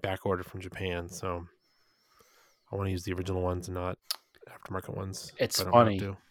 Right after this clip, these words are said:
Speaker 2: People keep talking about supply chain issues and how car parts are hard to get right now, but that's the beauty of old cars. They're not making the parts anymore, so everything I'm buying is just sitting on a shelf somewhere. <laughs>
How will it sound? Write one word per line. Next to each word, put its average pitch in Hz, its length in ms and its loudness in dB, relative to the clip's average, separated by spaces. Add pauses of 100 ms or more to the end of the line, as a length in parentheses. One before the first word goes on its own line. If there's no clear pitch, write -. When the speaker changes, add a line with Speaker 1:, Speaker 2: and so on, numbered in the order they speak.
Speaker 2:
People 110 220 2
keep 113 140 -2
talking 110 320 4
about 98 420 2
supply 101 340 2
chain 92 260 2
issues 90 380 -4
and 90 100 -4
how 87 120 0
car 98 240 2
parts 90 280 0
are - 40 0
hard - 180 -2
to 90 80 -6
get 92 200 -2
right 92 200 -4
now, 87 220 -4
but 80 200 -4 (580)
that's - 160 -8
the - 80 -2
beauty 101 320 2
of - 120 -4
old 104 280 0
cars. - 680 0
They're 101 100 4
not 110 140 2
making 101 300 -2
the 95 60 -4
parts 101 320 -2
anymore, 87 280 -4
so - 160 -2
everything 101 340 2
I'm 90 100 2
buying 98 320 6
is 90 100 0
just 90 180 -2
sitting 90 180 -2
on 85 80 -4
a 80 40 -4
shelf - 260 -2
somewhere. - 460 -6 (380)
<laughs> - 60 2